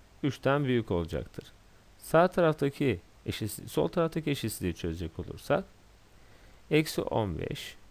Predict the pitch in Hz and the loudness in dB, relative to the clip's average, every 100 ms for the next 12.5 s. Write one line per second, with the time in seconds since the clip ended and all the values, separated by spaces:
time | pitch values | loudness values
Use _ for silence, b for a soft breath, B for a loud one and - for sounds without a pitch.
0 | - 147 - 135 - - 123 - - - | -4 -2 0 -4 -4 -8 -8 -10 -20 -20
1 | - - - 143 - 120 92 - - 82 | -20 -20 -2 -2 2 0 0 -6 -8 -10
2 | - 131 165 - 143 - 160 - 160 208 | -6 -6 -6 -8 -8 -4 -6 -2 -2 -2
3 | - - - - - - - - - - | -6 -20 -20 -20 -20 -20 -20 -20 -20 -20
4 | - - - 147 107 67 - - - - | -20 -14 4 6 6 0 -8 -12 -14 -20
5 | - - - - 190 147 85 82 127 180 | -20 -20 -20 -4 0 2 2 0 0 0
6 | - - b b b b b b b - | -2 -16 b b b b b b b -10
7 | - 175 - - - - - - 175 208 | 2 2 2 -6 -8 -18 -14 2 4 4
8 | 165 110 95 87 87 - - - - - | 0 0 2 2 0 -8 -10 -12 -14 -20
9 | - - - - - - - - 107 - | -20 -20 -20 -20 -20 -20 -16 0 0 2
10 | 82 - 92 - - 113 - 156 - 180 | 0 0 -4 -4 -4 -6 -6 -8 0 4
11 | 180 180 165 156 156 156 - - 151 147 | 4 4 2 2 0 0 0 0 4 2
12 | 147 165 151 156 | 2 -2 0 0